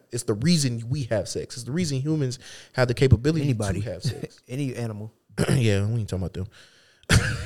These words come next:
Speaker 2: Hey, don't leave out the animals, man.
Speaker 1: Nah, I don't like animals, so you know what I'm saying.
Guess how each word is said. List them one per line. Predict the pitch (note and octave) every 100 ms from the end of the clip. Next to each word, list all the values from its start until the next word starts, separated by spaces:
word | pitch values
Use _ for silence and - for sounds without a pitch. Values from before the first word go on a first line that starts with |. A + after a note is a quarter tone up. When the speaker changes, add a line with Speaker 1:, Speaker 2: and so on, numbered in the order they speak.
| - D3+
Speaker 2:
Hey, | G3+ E4 C#4
don't | C#4+
leave | E3+ D3+
out | B2+ A2
the |
animals, | A2 C3+ G#2+ G#2 G#2
man. | A2
Speaker 1:
Nah, | A2 A2
I | A#2+
don't | A#2+
like | A#2 G2
animals, | F#2 E2+ -
so | G2 E2
you | G#2
know | G#2
what |
I'm | F#2+
saying. | F#2 F#2+ F#2